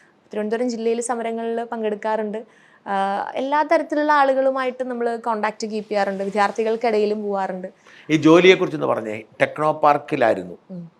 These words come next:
Speaker 2: ഏ-, ഏത് സ്ഥാപനത്തിലായിരുന്നു?
Speaker 1: ഞാൻ ഗൈഡ് ഹൗസ് എന്ന് പറഞ്ഞിട്ടുള്ള,
Speaker 2: എന്ത് ജോലിയായിരുന്നു?
Speaker 1: ആ, ഒരു, ആ,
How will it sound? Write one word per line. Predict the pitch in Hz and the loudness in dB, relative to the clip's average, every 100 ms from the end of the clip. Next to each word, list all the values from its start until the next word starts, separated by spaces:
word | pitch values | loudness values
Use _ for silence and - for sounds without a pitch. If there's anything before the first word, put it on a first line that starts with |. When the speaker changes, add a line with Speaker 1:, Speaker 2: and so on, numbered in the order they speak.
| - | -4
Speaker 2:
ഏ-, | 127 131 131 | 2 2 0
ഏത് | 117 131 | -2 -2
സ്ഥാപനത്തിലായിരുന്നു? | 127 127 123 123 120 113 117 214 | 0 0 -2 -2 -4 -4 -4 -10
Speaker 1:
ഞാൻ | 233 | -4
ഗൈഡ് | 214 214 | -2 -2
ഹൗസ് | 214 220 214 | -2 -4 -4
എന്ന് | 214 | -4
പറഞ്ഞിട്ടുള്ള, | 220 196 190 190 196 196 320 - | 0 -2 -4 -8 -10 -8 -10 -10
Speaker 2:
എന്ത് | 123 135 | -6 -4
ജോലിയായിരുന്നു? | 131 123 123 113 117 143 | -2 -2 -2 -2 -4 -10
Speaker 1:
ആ, | - 269 | -8 -4
ഒരു, | 285 285 302 311 302 | -2 -2 -2 -2 0
ആ, | 233 233 233 233 233 233 233 | 0 0 0 -2 -4 -4 -6